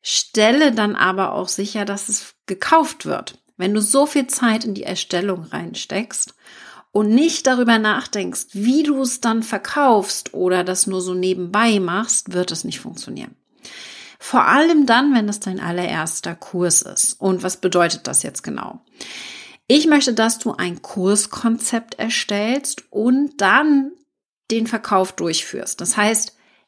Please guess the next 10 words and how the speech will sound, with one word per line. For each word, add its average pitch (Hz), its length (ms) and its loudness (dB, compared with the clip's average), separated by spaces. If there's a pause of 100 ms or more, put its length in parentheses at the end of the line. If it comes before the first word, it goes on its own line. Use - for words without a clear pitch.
(120)
erst 226 260 2
einmal 214 300 0
wirklich 208 240 -6
das 196 320 -4
Konzept - 800 -6
erstellen, - 680 -6
nicht 269 440 4
den 240 140 4
gesamten 220 540 2
Kurs. - 720 2